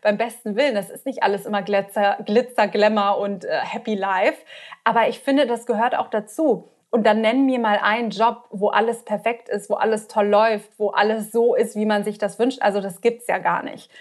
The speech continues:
Und ja, deshalb, ich persönlich kann wirklich sagen, bei der Arbeit als Model, die positiven Sachen überwiegen sowas von. Und da können die negativen Sachen in Relation gar nicht mithalten. Aber natürlich braucht man auch eine gewisse Passion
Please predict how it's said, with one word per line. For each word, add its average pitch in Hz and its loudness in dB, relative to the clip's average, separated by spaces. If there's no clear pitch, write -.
Und 208 2
ja, 175 -14
deshalb, 208 0
ich 311 -2
persönlich 247 2
kann 214 -2
wirklich 214 -4
sagen, 208 2
bei 190 4
der - -2
Arbeit 196 0
als - -6
Model, 214 0
die 196 -6
positiven 233 -2
Sachen 214 -4
überwiegen 220 -2
sowas 208 2
von. 190 -4
Und 214 -2
da 202 4
können 226 0
die 208 0
negativen 202 0
Sachen 190 -2
in - -8
Relation 185 -2
gar 175 0
nicht 175 -8
mithalten. 190 -2
Aber 214 2
natürlich 208 -2
braucht 185 0
man 190 -6
auch 185 0
eine 214 0
gewisse 208 0
Passion 208 -2